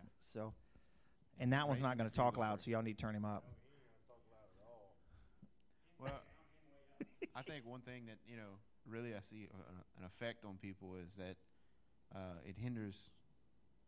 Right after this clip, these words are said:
Speaker 2: uh, closeness. You know, I, I, you know, normally the church is, is, you know, always close, hugging and, and, you know, getting to visit and all that, and, you know, it kinda hinders all that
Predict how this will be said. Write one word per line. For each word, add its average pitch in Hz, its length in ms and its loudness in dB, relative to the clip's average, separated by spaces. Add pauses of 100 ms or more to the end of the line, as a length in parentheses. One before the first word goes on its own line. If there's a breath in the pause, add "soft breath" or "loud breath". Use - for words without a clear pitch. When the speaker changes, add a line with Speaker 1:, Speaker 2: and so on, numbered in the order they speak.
Speaker 2:
uh, 90 220 -10
closeness. 95 420 -8 (720 soft breath)
You 95 100 -8
know, 95 80 -6 (100)
I, 95 180 -6
I, - 20 -10 (1700 soft breath)
you 107 80 -6
know, 92 80 -4 (200)
normally 107 400 2
the 98 120 0
church 98 320 -4
is, 85 120 -8 (180)
is, 85 140 -14 (280)
you 101 80 -10
know, 87 160 -8
always 90 260 -8
close, 92 300 -8 (140)
hugging 95 360 -8
and, 82 220 -10
and, 80 100 -8 (220)
you 95 100 -10
know, 78 120 -10 (920)
getting 101 180 -6
to 92 60 -8
visit 107 340 -6
and 98 100 -8
all 95 120 -4
that, 98 280 -2
and, 92 260 -10 (280)
you 110 100 -4
know, 98 80 -4
it 101 120 -10
kinda 113 220 -8
hinders 120 300 -6
all 90 220 -4
that 92 140 -6